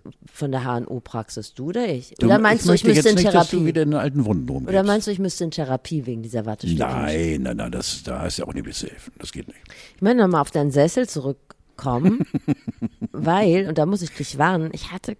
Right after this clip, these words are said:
Speaker 1: kürzlich beruflich mit dem Thema Trennungen zu tun. Und eine Umfrage in meinem privaten Umfeld hat ergeben, unter Frauen,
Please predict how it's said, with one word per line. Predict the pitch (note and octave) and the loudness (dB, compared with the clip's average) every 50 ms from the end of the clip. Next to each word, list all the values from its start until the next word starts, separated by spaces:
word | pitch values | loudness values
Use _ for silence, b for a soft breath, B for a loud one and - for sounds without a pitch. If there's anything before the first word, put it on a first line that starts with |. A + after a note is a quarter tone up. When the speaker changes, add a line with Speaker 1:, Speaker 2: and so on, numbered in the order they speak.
| _ _ | _ _
Speaker 1:
kürzlich | - - F3+ F3+ - - G3 F#3 - - b b b b b b b b b - | -4 -2 -2 -2 -2 -8 -10 -12 -12 -14 b b b b b b b b b -10
beruflich | E3+ D3 D#3+ D3+ D#3 G3+ A#3 - - F#3 G3 E3+ | -4 -2 -2 0 2 0 0 0 -2 -4 -4 -2
mit | G3 F3+ - - | -4 -6 -2 -2
dem | E3+ E3 D#3+ | -2 -2 -2
Thema | - - F#3+ F3+ G3 F#3+ E3+ - | -2 -2 -2 0 0 0 -2 -2
Trennungen | - - D#3+ F#3 G#3+ G#3 F3 C#3+ C#3 C3+ | 0 0 0 2 2 2 0 0 -2 -4
zu | - - - | -6 -10 -14
tun. | - - - C3+ D3 F3 A3 D4 E4 B B B B B B B B | -14 -10 -8 -6 -4 -4 -6 -6 -10 B B B B B B B B
Und | - F#3 F#3+ F#3 - - | -4 -4 -4 -4 -4 -4
eine | E3 D#3+ E3 E3+ E3+ E3 D#3+ | -2 -2 0 0 0 -2 -2
Umfrage | - A3+ A#3 - G3 D#3+ D#3 D#3+ | -2 -4 -4 0 0 0 0 0
in | D#3+ | 0
meinem | D3+ D3 D3+ | -2 -4 -4
privaten | - D#3 C3+ D3+ F3 A3 - - | -4 -4 -2 0 0 -2 -2 -6
Umfeld | - - D3 C#3+ - D3+ C3+ - - | -6 -6 -6 -4 -4 -4 -4 -4 -4
hat | D#3 G#3 - - | -6 -6 -6 -6
ergeben, | - D3+ - D#3+ F3 F#3 D3 C3+ - | -10 -8 -6 -4 -4 -4 -4 -6 -6
unter | - D#3 - C#3+ | -6 -4 -4 -4
Frauen, | - - - D3+ D#3 D3 C#3+ D3 E3+ G#3+ | -4 -4 -4 -2 0 0 0 -2 -2 -4